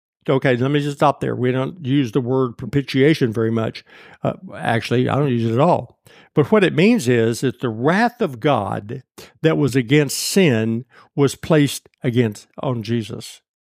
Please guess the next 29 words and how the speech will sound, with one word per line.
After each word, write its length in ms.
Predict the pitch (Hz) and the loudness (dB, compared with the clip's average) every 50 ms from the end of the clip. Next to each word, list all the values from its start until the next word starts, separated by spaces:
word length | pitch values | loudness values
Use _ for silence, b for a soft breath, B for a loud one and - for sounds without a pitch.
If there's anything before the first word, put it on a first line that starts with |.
| _ B B B B B | _ B B B B B
So 180 | - - 151 | 0 0 2
he 180 | 123 151 233 262 | 4 4 4 6
is 200 | 247 170 123 131 | 6 4 2 2
not 280 | 151 143 120 - - - | 0 0 0 0 -2 -4
angry 640 | - 165 196 214 180 117 120 120 110 107 107 - _ _ | -2 0 0 0 -2 -4 -6 -8 -8 -8 -8 -12 _ _
with 280 | 139 127 123 113 - - | -2 -2 -2 -2 -2 -4
you. 260 | 117 107 107 147 175 | -4 -4 -2 -2 -2
He's 180 | 180 143 104 | -4 -2 0
not 200 | - 135 117 - - 117 | 0 0 0 0 -2 -4
angry 340 | 127 127 123 107 113 113 | -4 -2 -2 -2 -4 -4
with 220 | 110 110 110 - - | -2 -2 -4 -4 -2
me. 320 | 113 107 107 117 147 160 B B B B B B B B B | 0 0 0 0 -2 -4 B B B B B B B B B
And 240 | - 143 135 139 147 | 2 2 2 2 2
it's, 340 | 160 156 151 143 - - - | 2 2 2 0 -2 -8 -8
you 180 | 214 165 131 - | -6 -6 -6 0
can, 200 | - 165 143 131 | 2 2 2 4
"But 160 | 143 139 123 | 2 0 2
wait 180 | 143 170 185 | 2 2 2
a 40 | 185 | 2
minute, 440 | 156 135 127 113 110 117 - - - | 0 0 -2 -2 -4 -8 -8 -8 -6
you 100 | 156 139 | -4 -2
know, 120 | 135 123 | 0 2
I 100 | 123 123 | 2 2
still 460 | 120 - - 196 185 185 175 175 - - | 0 0 0 2 4 4 4 2 0 -4
sin, 420 | - - - 170 160 160 160 151 | -10 -2 0 2 4 4 4 2
I 120 | 147 127 117 | 2 0 -2
still 260 | - - 180 165 151 | -2 0 0 0 0
do 180 | 131 156 165 160 | 2 0 -2 -2
things." 360 | - 131 117 113 110 - | -2 -2 -4 -4 -6 -10